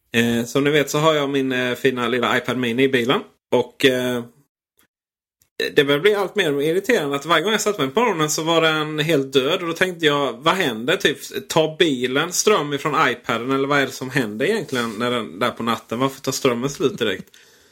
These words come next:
Sen slår det mig att jag har ju alltid Waze igång när jag kör, av alla uppenbara anledningar. Och, eh,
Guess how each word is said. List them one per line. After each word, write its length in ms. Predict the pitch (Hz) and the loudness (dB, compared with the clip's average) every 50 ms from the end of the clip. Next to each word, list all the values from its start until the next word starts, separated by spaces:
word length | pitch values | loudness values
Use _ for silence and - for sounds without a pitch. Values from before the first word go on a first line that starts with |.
| _ _ _ _ - | _ _ _ _ -4
Sen 180 | - 170 160 | 0 0 2
slår 240 | 151 - 190 214 202 | 2 4 4 4 4
det 60 | 175 | 2
mig 180 | 165 165 165 160 | 0 -2 0 0
att 180 | 160 156 156 - _ _ _ _ _ _ _ _ _ _ _ _ _ - | 0 -2 -4 -6 _ _ _ _ _ _ _ _ _ _ _ _ _ 0
jag 120 | 143 131 | 0 2
har 60 | 139 143 | 4 4
ju 40 | 156 | 2
alltid 280 | 160 151 - 151 151 | 2 0 0 -2 0
Waze 280 | 147 147 131 131 - 185 | 2 2 2 2 0 -2
igång 240 | 214 220 147 110 104 - _ _ _ _ _ _ _ - | 0 0 0 -2 -4 -10 _ _ _ _ _ _ _ -8
när 120 | - 120 | -2 0
jag 120 | 123 120 113 | 0 0 0
kör, 260 | - 123 117 104 104 - _ _ _ _ | 0 0 0 0 -2 -6 _ _ _ _
av 260 | - 104 113 110 110 110 _ - | -4 -4 -2 -2 -4 -10 _ -8
alla 160 | - 113 113 | -4 0 0
uppenbara 360 | 113 113 - 120 104 98 101 110 | 0 0 -2 -2 -2 0 0 0
anledningar. 420 | 117 113 101 87 95 90 95 113 110 - | 0 0 -2 -4 -4 -6 -8 -8 -10 -4
Och, 400 | - 143 135 123 - - - 135 | 0 0 0 0 -2 2 4 4
eh, 280 | 139 135 135 135 131 | 4 4 2 0 -2